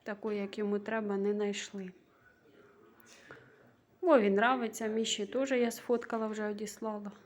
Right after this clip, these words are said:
Нравиться. Конечно, ціни попідростали такі, що космічні. На дивани вже оплатили і Їдемо додому, бо через час уже нам будуть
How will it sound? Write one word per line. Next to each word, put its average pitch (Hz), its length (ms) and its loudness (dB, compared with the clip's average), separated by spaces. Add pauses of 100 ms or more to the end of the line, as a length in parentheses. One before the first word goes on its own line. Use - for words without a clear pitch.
(160)
Нравиться. 185 560 -12
Конечно, 240 420 4
ціни 320 400 10
попідростали 240 920 6
такі, 220 440 2
що 254 320 -2 (340)
космічні. 208 760 -4 (1400)
На 208 200 -4
дивани 220 680 -4
вже 208 220 -4
оплатили 226 680 0
і 208 200 2 (1400)
Їдемо 208 440 4
додому, 214 420 4
бо 202 160 2 (280)
через 208 340 0
час 214 340 -2
уже 202 220 0
нам 196 240 2
будуть 196 400 -4